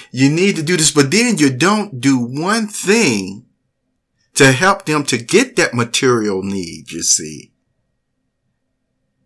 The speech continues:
then it's of no avail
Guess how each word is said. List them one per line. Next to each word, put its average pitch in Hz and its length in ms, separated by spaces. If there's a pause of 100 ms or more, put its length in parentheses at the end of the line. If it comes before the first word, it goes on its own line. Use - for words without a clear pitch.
(480)
then 151 640 (280)
it's 139 280
of 127 260
no 131 580
avail 104 840